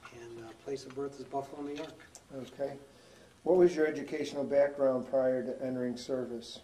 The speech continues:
Speaker 1: Well, I've always been, uh, educated in the religious world. Uh, I went, uh, nine years with the Franciscan nuns in, in, uh, grammar school, including kindergarten.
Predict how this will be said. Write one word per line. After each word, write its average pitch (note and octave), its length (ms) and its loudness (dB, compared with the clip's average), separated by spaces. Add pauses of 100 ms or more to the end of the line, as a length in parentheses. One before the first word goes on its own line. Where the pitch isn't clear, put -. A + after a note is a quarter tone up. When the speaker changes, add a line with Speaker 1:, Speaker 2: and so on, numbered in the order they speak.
(880)
Speaker 1:
Well, D3 220 -6
I've C#3+ 140 -2
always F3+ 280 6
been, F3 320 6 (340)
uh, C3+ 440 -2
educated D3 500 -6
in C3+ 80 -2
the C3+ 80 -2
religious C3+ 560 0
world. B2 420 -4
Uh, A#2 280 -8 (920)
I C3 40 -12
went, C3 240 -8 (180)
uh, C3 40 -10 (120)
nine C3+ 320 -6
years D3 300 -6
with C3+ 100 -4
the C3+ 80 -6
Franciscan C3 800 -6
nuns C3 300 -4
in, C3 120 -6 (140)
in, A#2 260 -12
uh, - 460 -8 (500)
grammar C3+ 320 -2
school, B2 320 -6
including B2 680 -8 (120)
kindergarten. A2+ 640 -12